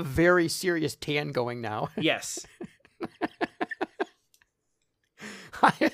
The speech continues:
Speaker 1: That's pretty funny.
Speaker 2: I will, I will link this in the, in the description if I remember to.
Speaker 1: That's not even that long. Like, the, the, the time between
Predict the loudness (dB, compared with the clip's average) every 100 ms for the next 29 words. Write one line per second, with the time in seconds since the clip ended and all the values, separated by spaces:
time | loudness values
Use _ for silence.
0 | -2 -8 -8 -6 0 0 0 -6 -4 -4
1 | -4 -4 -6 -10 _ _ _ -18 4 4
2 | 6 0 2 0 0 -2 -6 -8 -10 -10
3 | -10 -12 -12 -12 -10 -10 -12 -12 -12 -14
4 | -12 -10 -8 -10 -12 -14 -14 -14 -14 -16
5 | -4 -4 -2 2 4 4 2 2 0 0
6 | 2 2 2 -2 -4 -8 -8 -4 -4 -4
7 | -6 -6 -2 0 0 -2 -4 -4